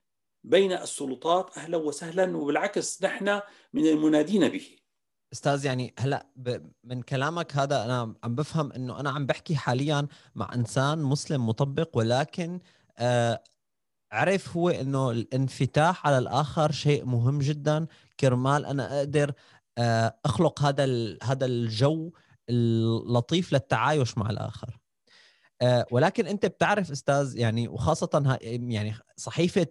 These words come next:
Speaker 2: شارلي إبدو، آه، أو شارلي هيبدو مثل ما بيقولوها بال-، بالألما-، بالفرنسي، آه، هي شر-، يعني هي صحيفة صارت ل-، بالنسبة لل-،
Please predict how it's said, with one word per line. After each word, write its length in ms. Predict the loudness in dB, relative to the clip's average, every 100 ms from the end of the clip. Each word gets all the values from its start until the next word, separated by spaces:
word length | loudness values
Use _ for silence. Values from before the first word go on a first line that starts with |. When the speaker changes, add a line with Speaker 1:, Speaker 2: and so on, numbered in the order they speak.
| -4 -8
Speaker 2:
شارلي 440 | 0 4 4 2 0
إبدو، 440 | -2 2 0 0 -4 _ _ _ _
آه، 140 | -2 0
أو 160 | 0
شارلي 400 | 2 2 2 2
هيبدو 360 | 0 2 0 0
مثل 160 | -2 -6
ما 100 | -6
بيقولوها 480 | -4 -2 0 0 0
بال-، 360 | 0 0 -2
بالألما-، 720 | -4 -6 -4 -4 -2 -2 -2
بالفرنسي، 580 | -4 -2 -2 -2 -4 -6 -8 -18 -4
آه، 180 | 0 4
هي 320 | 4 4 0
شر-، 260 | 0 0 0 -2
يعني 460 | -6 -4 -2 0
هي 120 | 0
صحيفة 460 | 0 -2 -4 -2 -2
صارت 420 | 0 2 0 -2
ل-، 80 | -10
بالنسبة 440 | -4 -2 -2 0
لل-، 340 | 0 2 0